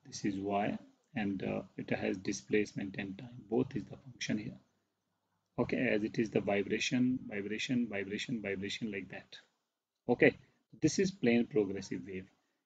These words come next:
You need to remember here general equation of plane progressive wave. No need to prove, only remember the result. Okay, the general equation of progressive wave, I can write y, uh,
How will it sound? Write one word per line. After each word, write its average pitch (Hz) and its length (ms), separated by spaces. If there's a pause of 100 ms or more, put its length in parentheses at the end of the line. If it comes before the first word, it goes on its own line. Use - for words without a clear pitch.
(140)
You 143 140
need 196 240
to 214 80
remember 135 480
here 139 260
general 120 420
equation 113 500
of 113 260
plane 110 320
progressive 101 560
wave. 139 180 (320)
No 110 120
need 107 220
to 104 100
prove, 135 340
only 120 260
remember 104 380
the 95 160
result. 98 460 (640)
Okay, 120 260 (560)
the 117 80
general 143 360
equation 151 340
of 143 160
progressive 120 560
wave, 123 180
I 110 120
can 113 220
write 107 260 (280)
y, 107 340 (800)
uh, 107 380